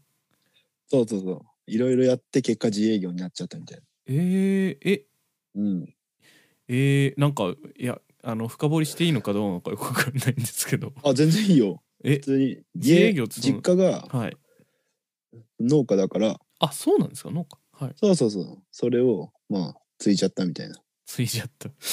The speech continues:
Speaker 1: うん。
Speaker 2: <laughs> いや、
Speaker 1: まあ、まだ
Speaker 2: 継いじゃった。
Speaker 1: 正確には継いでないけどね。継いじゃった。
Speaker 2: あ、そうなんですか。
Speaker 1: 継いじゃおうか。
Speaker 2: なんか、
Speaker 1: 継いじゃおうかな、みたいな。
Speaker 2: あのー、
Speaker 1: 継いじゃっちゃおうかな、
Speaker 2: 親、親と一緒にやってるみたいな。
Speaker 1: そうそうそう、今まだね。
Speaker 2: あー、えー、え、何作ってるんですか？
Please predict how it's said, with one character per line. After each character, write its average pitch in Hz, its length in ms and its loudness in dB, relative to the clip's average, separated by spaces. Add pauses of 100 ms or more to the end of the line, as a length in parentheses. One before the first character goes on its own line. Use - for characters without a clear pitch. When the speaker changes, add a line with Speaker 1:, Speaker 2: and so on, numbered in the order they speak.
(800)
Speaker 1:
う - 100 -4
ん。 175 100 0
Speaker 2:
<laughs> - 400 -10
い - 40 -6
や、 98 140 -4 (120)
Speaker 1:
ま 110 80 0
あ、 - 20 4
ま 120 100 4
だ 107 100 2
Speaker 2:
継 120 80 -2
い 110 40 -4
じ 107 160 -6
ゃ - 20 -4
っ - 20 -8
た。 - 60 -8
Speaker 1:
正 135 140 -2
確 139 240 2
に 135 80 4
は 101 60 2
継 110 100 0
い 98 60 4
で 107 80 2
な 107 120 2
い 98 60 0
け 90 80 -6
ど 82 60 -6
ね。 80 100 -10 (140)
継 101 120 0
い 95 40 2
じ 87 100 0
ゃ - 20 2
っ - 40 -2
た。 - 180 -12
Speaker 2:
あ、 151 160 2
そ 147 140 -6
う 113 40 -4
な - 60 -12
ん - 20 -18
で - 60 -18
す - 60 -20
か。 - 20 -2
Speaker 1:
継 202 60 2
い - 40 6
じ 196 80 2
ゃ 98 40 4
お - 20 4
う - 0 -
か。 147 40 4
Speaker 2:
な 135 40 2
ん - 40 -4
か、 - 220 -4
Speaker 1:
継 120 100 6
い 113 40 8
じ 117 100 4
ゃ 123 60 6
お - 20 2
う 127 40 -2
か 110 120 0
な、 101 120 2
み 92 80 -4
た - 80 -8
い - 20 -12
な。 - 80 -16 (440)
Speaker 2:
あ 104 200 -8
の 82 680 -4
ー、 - 20 -20
Speaker 1:
継 113 100 2
い 110 60 4
じ 113 80 2
ゃ 110 40 4
っ - 40 2
ち 117 60 0
ゃ 117 120 4
お 113 40 2
う - 20 -4
か 123 60 -2
な、 - 0 -
Speaker 2:
親、 123 140 0
親 123 40 -2
と 165 180 -4
一 87 100 -2
緒 - 220 -8
に 87 100 -8
や 85 100 -10
っ 120 120 -18
て - 100 -14
る 65 120 -12
み - 80 -16
た - 140 -20
い 147 40 -20
な。 - 60 -20 (260)
Speaker 1:
そ 208 160 4
う 185 40 8
そ 143 140 4
う 110 40 4
そ 104 100 2
う、 98 40 2
今 101 200 2
ま 101 140 4
だ 90 120 -6
ね。 - 100 -20 (240)
Speaker 2:
あ 107 840 -8
ー、 - 40 -20 (200)
え 127 640 2
ー、 131 80 -2
え、 135 60 0
何 165 260 0
作 - 200 -14
っ - 100 -16
て - 80 -12
る - 120 -12
ん - 40 -16
で - 60 -16
す - 140 -20
か？ - 100 -20